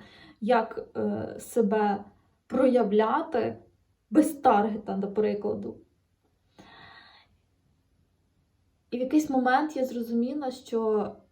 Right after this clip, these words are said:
я дійсно можу це все робити і без цих, е, атрибутів. Ну, зараз такий урок проходжу. Зараз, м,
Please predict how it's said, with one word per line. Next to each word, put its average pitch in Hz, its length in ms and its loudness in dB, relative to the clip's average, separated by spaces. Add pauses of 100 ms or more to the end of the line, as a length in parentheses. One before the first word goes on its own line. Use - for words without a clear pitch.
(580)
я 226 220 0
дійсно 247 540 -4
можу 240 340 -2
це 214 180 -10
все 262 280 -2
робити 226 500 -2
і 214 160 -6
без 208 420 -4
цих, - 420 -4 (120)
е, 233 220 -4 (100)
атрибутів. 233 760 0 (580)
Ну, 247 280 -2
зараз 233 340 -2
такий 302 320 -2
урок - 340 0
проходжу. 208 500 -4
Зараз, 226 480 -4 (960)
м, 247 580 -4